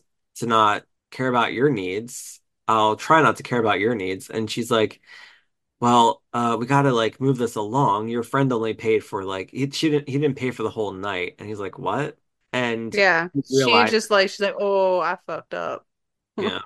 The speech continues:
Speaker 1: And then he's like, "I really thought we had, like, a connection." And he's like, "I can't do this." And she's like, "Well, I don't have to leave." And he's like, "No, you don't. You can stay." And then Pacey leaves.
Speaker 2: Yeah, "You stay as long as you want, but I've gotta go have a conversation with somebody," which,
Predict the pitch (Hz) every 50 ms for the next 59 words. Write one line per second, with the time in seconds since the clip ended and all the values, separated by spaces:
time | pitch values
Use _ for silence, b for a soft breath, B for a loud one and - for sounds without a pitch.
0 | - _ _ _ _ _ _ - 127 120 123 123 120 110 117 131 131 110 117 117
1 | 113 107 110 110 113 107 117 123 120 117 113 - 110 107 107 104 98 90 107 95
2 | - 101 - - 104 101 98 - - 101 98 101 104 104 95 110 104 101 - -
3 | - 113 117 110 - 104 95 - - - 92 92 95 92 95 - - B B B
4 | B B B B B 135 127 135 127 135 131 127 135 127 131 131 131 113 123 123
5 | 127 131 131 127 127 135 - - 110 101 104 107 123 139 123 107 98 101 104 104
6 | 98 98 107 104 98 - - - 131 127 123 117 117 120 117 98 95 90 90 -
7 | - - _ _ _ _ _ _ - 127 113 107 123 113 107 - - - 95 90
8 | 87 87 87 - - - 98 101 101 95 92 90 - 107 104 - - 95 92 90
9 | 92 90 90 90 - 143 - - - - - _ _ - 185 180 180 - 175 175
10 | 190 214 285 381 392 - - 381 359 349 320 269 262 269 269 269 262 247 226 202
11 | 208 214 208 - 165 147 143 - - - 175 170 - - _ - - 214 202 202
12 | 208 202 208 202 196 196 185 175 175 170 160 160 - - - 190 170 165 170 -
13 | - 175 175 180 - 214 214 220 220 220 - 233 226 233 233 233 240 240 254 247
14 | B B B B B B B B B B B _ _ - 214 226 233 226 -